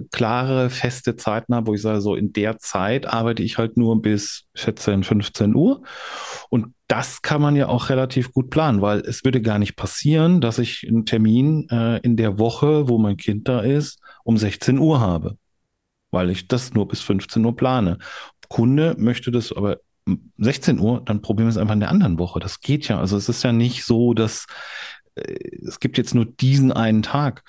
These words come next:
Und, ähm, ja, das Thema Krankheit, das haben wir alle, äh, auch während Corona erlebt mit, ähm, Kita-Schließung und, und, und. Da haben wir auch alle versucht, das irgendwie möglich zu machen mit Kindern im Hintergrund und so weiter. Ich find's nicht gut. Also ich find's sowohl für die,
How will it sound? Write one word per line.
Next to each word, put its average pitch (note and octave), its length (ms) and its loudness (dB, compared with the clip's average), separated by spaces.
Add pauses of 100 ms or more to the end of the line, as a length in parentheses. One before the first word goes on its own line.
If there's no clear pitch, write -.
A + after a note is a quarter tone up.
(400)
Und, A2 500 2
ähm, G2+ 380 0
ja, A#2+ 240 0
das A2 140 -2
Thema A2+ 580 0
Krankheit, C3 500 -2
das A2+ 120 -4
haben A#2 100 2
wir A2+ 140 0
alle, A2 340 0
äh, E2 320 -4
auch - 220 -6
während A2 260 0
Corona G#2+ 400 0
erlebt C3+ 360 0
mit, G#2+ 300 -4
ähm, G#2 500 0
Kita-Schließung A#2 1000 0
und, A2 180 2
und, F#2+ 120 -2
und. C3+ 220 0
Da A2+ 100 0
haben A2+ 100 2
wir A2+ 100 0
auch A2+ 180 -6
alle A#2+ 200 0
versucht, A#2 400 -2
das - 160 -8
irgendwie C3 360 2
möglich C3+ 440 2
zu C3+ 120 -2
machen C3 240 2
mit G#2+ 140 0
Kindern C3 340 0
im G#2+ 120 0
Hintergrund C3+ 500 -2
und G#2+ 140 -4
so A2+ 100 0
weiter. C3 280 0 (420)
Ich C3+ 100 0
find's B2+ 220 0
nicht A#2 160 0
gut. G#3 220 0 (240)
Also G#2+ 160 -4
ich G#2+ 100 -6
find's B2 300 -4 (380)
sowohl A#2 460 2
für B2+ 260 0
die, G#2+ 360 0